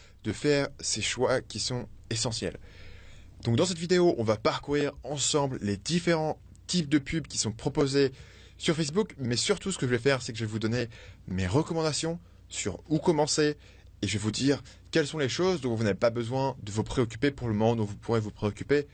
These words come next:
plus tard. Donc pour commencer, je veux vous dire que ne vous inquiétez pas, si vous ne retenez pas tout ce dont je parle dans cette vidéo, il y aura beaucoup de choses. Euh, il y aura aussi un P D F qui résume le tout et qui se trouve, bien sûr, dans le pack de démarrage,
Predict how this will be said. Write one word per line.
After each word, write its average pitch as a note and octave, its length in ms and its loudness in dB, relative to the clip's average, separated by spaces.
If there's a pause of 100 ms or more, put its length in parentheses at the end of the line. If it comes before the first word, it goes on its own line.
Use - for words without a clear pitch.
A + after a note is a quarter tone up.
(460)
plus C3+ 180 0
tard. D#2+ 240 -2 (840)
Donc D#3+ 120 2
pour D#3+ 140 -2
commencer, G3 340 4
je D3 140 0
veux C#3+ 140 6
vous B2+ 120 -2
dire D3+ 300 2
que D3+ 340 2 (300)
ne C3 80 0
vous C3 120 2
inquiétez C3+ 280 0
pas, C3+ 240 2
si - 160 -4
vous B2+ 100 -6
ne B2 60 -2
retenez A#2+ 320 2
pas C#3 320 2 (160)
tout D3+ 340 -4
ce - 140 -12
dont C3 100 -2
je A2+ 120 0
parle A#2+ 440 2
dans A2+ 100 0
cette A2+ 160 -4
vidéo, A2+ 420 2
il - 40 -4
y - 20 -4
aura G2+ 120 0
beaucoup A#2 200 -2
de A2+ 60 -8
choses. E3+ 300 2 (420)
Euh, G2+ 320 4
il A#2 60 -4
y A#2+ 60 4
aura C3 100 6
aussi F3 440 2
un C3 240 2
P E3 180 2
D D#3 180 4
F - 80 -10
qui - 120 -4
résume B2+ 280 0
le C3+ 100 4
tout D#3 260 -6 (460)
et - 60 -4
qui - 80 -6
se A#2 80 -2
trouve, C#3 460 0 (180)
bien A#2 140 -4
sûr, A2+ 440 -4
dans A#2 140 2
le A2 240 4 (400)
pack C3+ 160 0
de C3 80 -2
démarrage, C#3 580 0